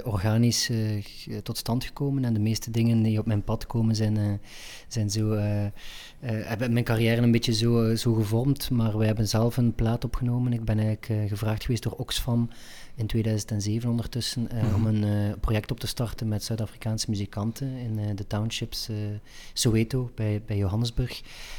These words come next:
Speaker 1: En daar hebben we dan eigenlijk zelf een, eh, een ganse plaat mee gemaakt. Calling op Soweto hebben we zelf, eh,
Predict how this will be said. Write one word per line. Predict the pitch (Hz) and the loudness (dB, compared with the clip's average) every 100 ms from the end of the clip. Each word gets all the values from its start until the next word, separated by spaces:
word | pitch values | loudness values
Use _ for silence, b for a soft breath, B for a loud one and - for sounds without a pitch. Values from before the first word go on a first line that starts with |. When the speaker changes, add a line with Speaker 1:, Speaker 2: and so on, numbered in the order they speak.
| B | B
Speaker 1:
En | 117 | 4
daar | 117 | 6
hebben | 113 113 | 6 6
we | 110 | 6
dan | 107 | 4
eigenlijk | 117 | 4
zelf | - 113 117 | 2 2 4
een, | 120 110 | 4 4
eh, | 110 107 | 2 2
een | |
ganse | 104 110 - | 2 0 0
plaat | 110 107 | 0 2
mee | 117 | 2
gemaakt. | 110 107 110 - - | 2 2 0 -2 -4
Calling | 107 110 110 | 0 0 0
op | |
Soweto | - 107 110 110 117 113 | -2 -2 0 -2 -2 -2
hebben | 110 107 101 | 0 0 0
we | |
zelf, | 98 104 104 | 0 0 -2
eh, | - | -2